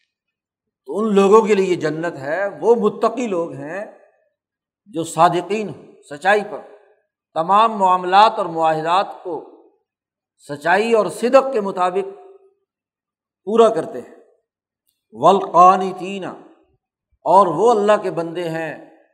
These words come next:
جو اللہ کے حکم بجا لاتے ہیں، فرما بردار ہیں۔ والمنفقین، اور اللہ کے بندے وہ ہیں جو اللہ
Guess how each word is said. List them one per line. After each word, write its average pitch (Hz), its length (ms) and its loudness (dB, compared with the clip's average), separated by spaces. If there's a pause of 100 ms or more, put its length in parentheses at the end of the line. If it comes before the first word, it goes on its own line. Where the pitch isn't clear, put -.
(180)
جو 147 260 -6
اللہ 175 400 0
کے 147 220 -4
حکم 202 240 -4
بجا 156 260 -2
لاتے 139 280 -8
ہیں، - 100 -20 (1200)
فرما 151 260 -4
بردار 156 440 2
ہیں۔ 120 160 -12 (920)
والمنفقین، 214 1120 0 (1500)
اور 139 140 0
اللہ 160 220 0 (120)
کے 185 60 -2
بندے 170 300 -6
وہ 180 260 -4
ہیں 190 100 -4
جو 170 160 -4
اللہ 165 200 0